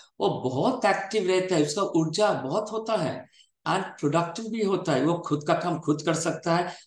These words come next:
हंसी मजाक कर सकता है, वो नौकरी में जा सकता है, वो school जा सकता है,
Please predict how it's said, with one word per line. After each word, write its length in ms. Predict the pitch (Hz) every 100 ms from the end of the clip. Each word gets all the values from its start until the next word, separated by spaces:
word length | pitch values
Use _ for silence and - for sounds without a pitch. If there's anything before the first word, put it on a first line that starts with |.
| _ 127
हंसी 200 | - 165
मजाक 380 | 131 147 180
कर 120 | 185 165
सकता 340 | 180 156 180
है, 140 | 185
वो 120 | 156 165
नौकरी 480 | 123 127 127 180
में 160 | 190 185
जा 160 | 185 185
सकता 400 | 185 180 - 185
है, 120 | 190 - - -
वो 60 | 147
school 420 | - - 180 202
जा 200 | 180 185
सकता 480 | - 180 - 185
है, 140 | 196